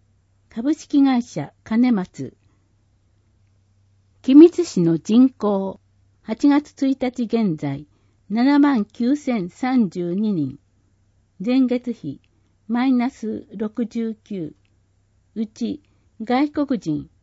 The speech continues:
千五百十五人。前月比、マイナス二十七。内訳、男、四万二百七十七人。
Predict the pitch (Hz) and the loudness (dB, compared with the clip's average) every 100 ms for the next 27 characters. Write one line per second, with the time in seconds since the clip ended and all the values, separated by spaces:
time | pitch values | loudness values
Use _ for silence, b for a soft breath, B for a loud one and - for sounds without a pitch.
0 | _ _ - - 320 262 196 190 208 208 | _ _ -6 2 4 6 4 -2 -4 -6
1 | - 170 - 277 214 170 170 185 190 127 | -6 -6 0 0 0 -2 -4 -2 -4 -6
2 | - _ _ _ _ 185 254 269 262 254 | -12 _ _ _ _ -8 -2 0 0 -4
3 | 247 - 151 - _ - 240 262 254 254 | -8 -8 -14 -14 _ -6 -2 0 0 -2
4 | 233 214 - - 240 277 - 170 165 190 | -8 -10 -12 -2 2 2 0 -4 -2 -2
5 | 175 156 165 _ _ _ _ _ _ _ | -2 -4 -8 _ _ _ _ _ _ _
6 | _ _ - 214 - 247 233 233 196 196 | _ _ -10 -10 -4 -4 -4 -6 -8 -8
7 | - _ _ _ _ _ 220 - 254 - | -12 _ _ _ _ _ -4 0 0 0
8 | 247 - _ _ _ _ _ _ - 277 | -4 -4 _ _ _ _ _ _ -2 4
9 | 294 285 262 185 190 226 285 277 220 220 | 8 8 6 0 -2 -2 -2 -2 -2 0
10 | 254 277 202 190 185 196 208 170 139 147 | 2 2 -2 -4 -2 -2 -2 -2 -4 -8